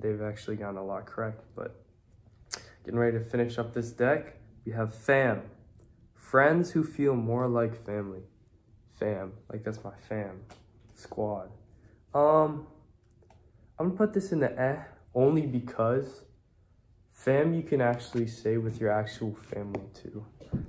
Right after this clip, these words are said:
Like, it's not just friends who feel like family. Like, you can actually call your family, like, fam. So, it's like,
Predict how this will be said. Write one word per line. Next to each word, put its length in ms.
Like, 160
it's 200
not 220
just 260
friends 540
who 160
feel 260
like 180
family. 400
Like, 240
you 100
can 200
actually 380
call 600
your 300
family, 640
like, 260
fam. 540
So, 420
it's 200
like, 140